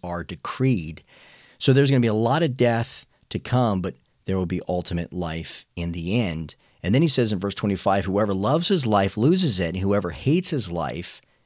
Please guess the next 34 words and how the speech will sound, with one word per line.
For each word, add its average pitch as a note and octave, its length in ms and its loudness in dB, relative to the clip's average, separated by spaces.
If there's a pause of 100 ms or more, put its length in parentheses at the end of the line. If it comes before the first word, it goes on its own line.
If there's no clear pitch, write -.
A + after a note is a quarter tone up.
(140)
in F2+ 120 -2
this G2 200 -2
world E2+ 340 -4
will G#2+ 140 -2
keep G#2 320 -4
it F#2+ 180 -4 (460)
for F#2+ 160 -2
eternal F2+ 340 -4
life. C3+ 480 -4 (260)
If A2+ 180 -4
anyone A#2 340 2
serves D3+ 560 0
me, E2+ 400 -2 (140)
he G#2 180 0
must A2+ 240 2
follow D3 420 0
me, - 360 -8 (280)
and F2+ 200 0
where G#2+ 200 6
I C3+ 200 2
am, E2+ 420 0 (500)
there G#2 320 2
will G#2 240 2
my F#2 200 0
servant F2 440 -2
be E2+ 140 -2
also. D2+ 580 -4 (520)
If F2+ 120 -2
anyone C#3+ 300 4
serves C#3+ 420 2
me, D#2+ 220 -2
the E2+ 100 -4
Father E2+ 480 -2
will F2 220 -2